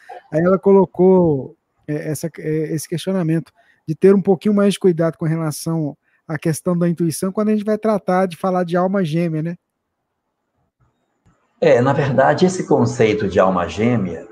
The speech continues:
Speaker 2: é, é um conceito que é diferente do conceito de metades eternas. Metades eternas é a mesma alma dividida em duas metades, depois se junta, né? Não é isso, não.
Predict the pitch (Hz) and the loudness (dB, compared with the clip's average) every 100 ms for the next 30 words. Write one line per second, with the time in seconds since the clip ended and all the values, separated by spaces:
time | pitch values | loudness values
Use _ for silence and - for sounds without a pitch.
0 | - 92 98 104 110 113 - 98 110 123 | -4 0 2 2 -2 -2 0 0 0 0
1 | 123 147 - - 104 110 139 - 131 135 | -2 -4 -4 -4 -4 -4 -8 -10 -8 -6
2 | 135 135 - _ _ _ _ - 98 104 | -4 -6 -10 _ _ _ _ -6 -4 -2
3 | - 110 110 - 143 139 120 127 120 120 | 0 2 2 -2 -4 -2 -2 0 -4 -4
4 | 123 120 - 120 120 123 147 113 90 85 | -2 0 2 0 0 -2 -4 -2 -4 -4
5 | 85 101 104 117 110 110 - 127 127 113 | -8 -8 0 0 0 -2 -2 -2 0 2
6 | 117 107 127 127 110 117 135 120 117 117 | 2 2 0 0 2 2 2 -2 -4 -6
7 | 117 107 98 117 110 120 120 127 131 131 | -6 -6 -2 -2 0 -4 0 0 0 -2
8 | 131 135 135 139 104 98 92 - 95 113 | 0 -2 -2 -6 -4 -8 -8 -8 -10 -12
9 | - - 120 127 101 82 - - - - | -16 -14 -10 -6 -6 -6 -12 -20 -20 -20